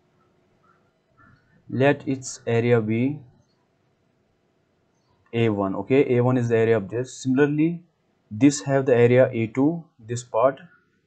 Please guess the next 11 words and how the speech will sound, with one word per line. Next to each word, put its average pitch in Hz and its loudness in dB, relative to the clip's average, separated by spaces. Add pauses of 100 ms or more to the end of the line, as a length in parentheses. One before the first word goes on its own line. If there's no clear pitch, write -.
this 123 -8
have 120 2
the 110 0
area 113 0
A 104 -4
three. 151 -6
Let 104 -10
me 104 -6
just - -14
write 95 -10
them. 131 -12